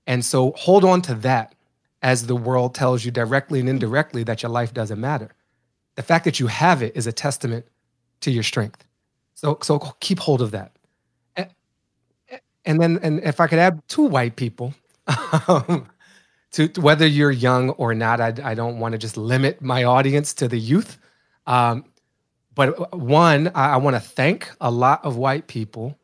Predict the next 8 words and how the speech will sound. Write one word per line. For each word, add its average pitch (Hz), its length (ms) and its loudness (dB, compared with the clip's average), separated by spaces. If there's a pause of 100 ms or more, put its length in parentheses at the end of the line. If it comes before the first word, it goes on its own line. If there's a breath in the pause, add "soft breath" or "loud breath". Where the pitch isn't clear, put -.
(440)
for 120 600 2
belatedly 131 1000 0 (180)
acknowledging 123 1000 -2 (680)
the 127 80 -10
validity 127 760 0 (320)
of 117 160 -4
our 110 180 2
experiences. 120 840 -4